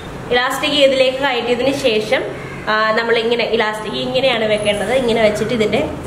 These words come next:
പുറമെ രണ്ട് മൂന്ന്, മൂന്നാല് പ്രാവശ്യം ഇങ്ങനെ കെട്ടിയിട്ട് തയ്ക്കണം. അല്ലെങ്കിൽ ഇത് നമ്മൾ ഇട-, ആ, ഇടുമ്പത്തേക്ക് ഇത്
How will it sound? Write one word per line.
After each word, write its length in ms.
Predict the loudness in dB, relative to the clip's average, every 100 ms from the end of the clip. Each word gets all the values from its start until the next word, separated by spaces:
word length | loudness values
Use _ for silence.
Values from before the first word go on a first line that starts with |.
| -10 0
പുറമെ 360 | 2 2 0 -2 -4 -10 -12 -12 -12 -12 -12 -2
രണ്ട് 200 | 0 2
മൂന്ന്, 220 | 4 6 6
മൂന്നാല് 340 | 6 6 4
പ്രാവശ്യം 360 | 2 0 0 0
ഇങ്ങനെ 180 | 2
കെട്ടിയിട്ട് 480 | 0 0 0 -2 0
തയ്ക്കണം. 360 | 0 0 0 0
അല്ലെങ്കിൽ 320 | 2 2 4
ഇത് 320 | 4 4 4
നമ്മൾ 180 | 4 4
ഇട-, 240 | 4 4 4
ആ, 120 | 2
ഇടുമ്പത്തേക്ക് 600 | 2 2 2 4 4 2
ഇത് 260 | 2 2